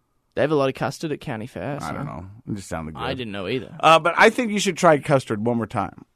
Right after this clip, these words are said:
Speaker 2: W-, what about ice cream? But maybe just, I don't know.
Speaker 1: Ah, see, it, I,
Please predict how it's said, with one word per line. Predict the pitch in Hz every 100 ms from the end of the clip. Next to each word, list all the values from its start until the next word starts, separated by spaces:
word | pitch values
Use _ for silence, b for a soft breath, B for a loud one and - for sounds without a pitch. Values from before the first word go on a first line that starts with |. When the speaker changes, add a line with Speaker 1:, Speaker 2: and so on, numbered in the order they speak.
| _ _
Speaker 2:
W-, | 143 143 156
what | 160
about | 170 156
ice | 180 196
cream? | - 80 92 - _ _ -
But | 147 170
maybe | 208 220 160
just, | 160 151 -
I | 180
don't | 233
know. | 233 240 - _ -
Speaker 1:
Ah, | 165 170 175 202
see, | - 226 202
it, | - _
I, | -